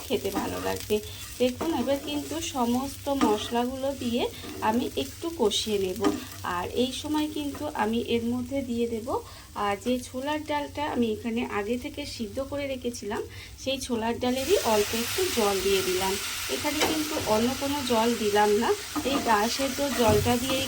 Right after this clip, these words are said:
কিন্তু মশলাটা একটু কষিয়ে নেব। দেখুন, মশলাটা কিন্তু খুব ভালোভাবে একটু কষিয়ে নিতে হবে। এইভাবে সয়াবিনের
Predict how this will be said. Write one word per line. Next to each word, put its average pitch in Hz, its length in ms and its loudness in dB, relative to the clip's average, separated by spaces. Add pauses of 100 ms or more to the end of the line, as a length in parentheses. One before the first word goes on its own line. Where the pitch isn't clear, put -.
কিন্তু 247 280 2 (140)
মশলাটা 214 500 2
একটু 208 220 -2 (140)
কষিয়ে 190 440 2
নেব। 190 240 0 (580)
দেখুন, 285 280 -2 (120)
মশলাটা 262 440 0 (100)
কিন্তু 262 260 -2 (140)
খুব 269 180 -2 (120)
ভালোভাবে 226 500 2
একটু 254 220 -4 (120)
কষিয়ে 233 420 2
নিতে 247 300 2
হবে। 233 300 2 (640)
এইভাবে 262 480 2
সয়াবিনের 269 640 2